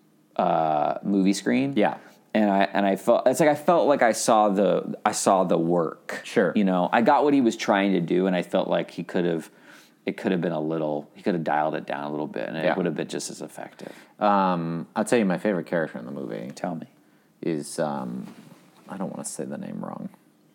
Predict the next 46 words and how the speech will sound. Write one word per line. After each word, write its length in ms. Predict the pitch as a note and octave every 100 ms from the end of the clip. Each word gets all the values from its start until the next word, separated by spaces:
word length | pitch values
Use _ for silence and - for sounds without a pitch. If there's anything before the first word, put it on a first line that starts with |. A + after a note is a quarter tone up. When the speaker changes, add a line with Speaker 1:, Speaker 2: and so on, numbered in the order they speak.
| _ _ _ _ _ _ _ _ _ _ _ _ _ _ _ _ _ _ _ _ _
Speaker 2:
So 160 | - -
I'm 120 | E2
gonna, 140 | D#2+ -
I'm 120 | F2
gonna 160 | D2 D2
look 180 | -
it 60 | C#2+
up 160 | D2 -
real 120 | -
quick. 360 | - - - - _ - G3
Speaker 1:
He's 140 | E3+
looking 240 | E2 - -
it 100 | -
up. 160 | E2
Speaker 2:
Um, 120 | - - _ _ _ _ - _
guys, 240 | E2+ D2+ -
this 160 | E2+
is 200 | D2 - - - - -
fascinating, 840 | - - - - A1+ G#1 G#1+ - - -
especially 380 | - - - C2
this 200 | - -
far 240 | - B1+
into 120 | C#2+ C2+
this 180 | C#2
podcast. 520 | - - - - - -
Speaker 1:
Just 160 | -
imagine 560 | E2 E2+ D#2 D#2 D#2 E2
what 120 | D#2+
he, 100 | E2+
he's 280 | F2 F2 -
sitting 220 | G#2+ G2
Speaker 2:
Just 120 | G2
Speaker 1:
here 120 | F#2 F#2
on 60 |
the 80 | F2
couch, 340 | F#2 E2+ E2+
Speaker 2:
imagine. 320 | G2 F#2+ F#2+ F#2
Speaker 1:
and 80 | F#2+
he's 160 | E2+ F2+
using 220 | F2 F2
his 140 | F2
thumbs 380 | - F2+ E2+ F2+ - _
to 100 | - -
operate 440 | F2 - F2+ E2+
his 120 | E2+
Speaker 2:
Okoye. 600 | A2 - C3 A2+ E2 C#2